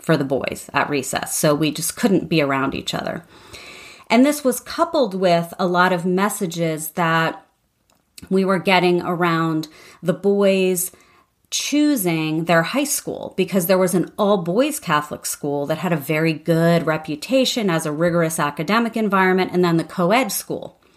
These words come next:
which was the girls' only choice. And, you know, the boys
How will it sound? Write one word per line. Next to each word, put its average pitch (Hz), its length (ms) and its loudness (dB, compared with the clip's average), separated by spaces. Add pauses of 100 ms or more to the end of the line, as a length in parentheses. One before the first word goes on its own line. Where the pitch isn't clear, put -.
(240)
which 185 220 -2
was 180 100 -2
the 220 80 -2
girls' 277 320 2
only 151 220 -6
choice. - 420 -12 (920)
And, 202 560 4
you 226 100 -2
know, 202 120 2
the 190 100 0
boys 226 640 0